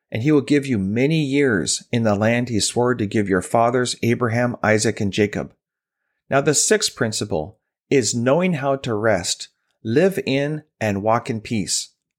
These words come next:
When researchers studied folks who lived over a hundred years old, they were looking for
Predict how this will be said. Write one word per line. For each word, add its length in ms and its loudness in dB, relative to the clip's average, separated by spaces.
When 220 2
researchers 580 2
studied 400 2
folks 420 0
who 100 -2
lived 260 0
over 200 2
a 60 -2
hundred 240 -2
years 200 -2
old, 280 0
they 140 2
were 160 4
looking 340 2
for 320 -2